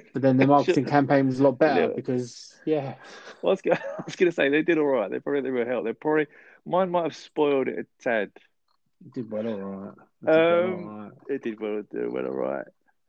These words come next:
Speaker 2: Um, yeah, obviously this week we are dissecting everything Blair Witch, which is, um,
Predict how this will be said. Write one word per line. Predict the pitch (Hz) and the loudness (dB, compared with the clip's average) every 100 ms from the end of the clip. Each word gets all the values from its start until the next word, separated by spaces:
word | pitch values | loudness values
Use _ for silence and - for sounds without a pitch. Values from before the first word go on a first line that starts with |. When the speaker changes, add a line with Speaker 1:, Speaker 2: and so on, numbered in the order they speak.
| - - - | -20 -8 2
Speaker 2:
Um, | 175 196 | 2 2
yeah, | 180 185 151 | 0 -2 -2
obviously | 156 156 - 143 | -2 -4 -4 -2
this | 156 - | -4 -4
week | 143 - | -8 -6
we | 139 139 | -4 -2
are | 139 | -4
dissecting | 131 135 131 - 127 - 139 135 - | -4 -4 -4 -4 -6 -6 -8 -8 -4
everything | 135 135 131 - 143 131 - - - - _ - | -4 -2 -6 -4 -4 -6 -14 -20 -20 -20 _ 0
Blair | 131 135 127 | 4 6 6
Witch, | 120 131 - - | 2 -2 -4 -8
which | 135 - | -8 -6
is, | 135 123 | -6 -2
um, | 135 131 131 131 | 2 2 0 -6